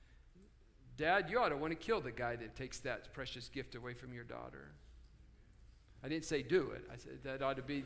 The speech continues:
something that, that ought to be something that wells up inside you when some guy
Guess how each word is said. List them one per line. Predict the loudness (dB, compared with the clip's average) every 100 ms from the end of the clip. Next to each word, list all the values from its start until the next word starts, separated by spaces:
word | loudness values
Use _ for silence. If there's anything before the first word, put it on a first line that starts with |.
| -2
something | 0 2 2 2
that, | 2 0 -8 -10 -10 -8 -8 -10 -10 10
that | 12
ought | 12
to | 10
be | 6
something | 10 8 8 6
that | 6 12
wells | 12 12 12
up | 10 10
inside | 4 6 8 6 4
you | 2
when | 2 -2
some | -2 -2
guy | 2 4 8 8 6